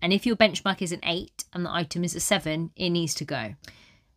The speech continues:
In an ideal world, hopefully after listening to this podcast for a while, if you stick around, you will start to feel that you are totally worthy of just having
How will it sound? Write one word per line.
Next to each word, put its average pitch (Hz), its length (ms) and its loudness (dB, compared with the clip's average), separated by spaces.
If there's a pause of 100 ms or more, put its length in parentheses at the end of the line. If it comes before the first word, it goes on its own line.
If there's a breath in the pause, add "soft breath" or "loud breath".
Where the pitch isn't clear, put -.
In 240 160 6
an 233 100 8
ideal 220 300 8
world, 170 380 2
hopefully 196 420 0
after 165 260 0
listening 165 460 -2
to - 160 -6
this 156 180 0
podcast 185 680 0
for 165 200 -4
a 165 60 0
while, 160 500 -2
if 185 160 0
you 185 140 0
stick - 240 -4
around, 156 400 -2 (340 loud breath)
you 208 300 6
will 196 160 0
start - 300 -2
to 185 100 -6
feel 170 420 -2
that - 120 -8
you 165 180 2
are 160 160 4
totally 170 540 0
worthy 151 520 -2
of 143 200 -8
just 160 320 0
having 147 480 -4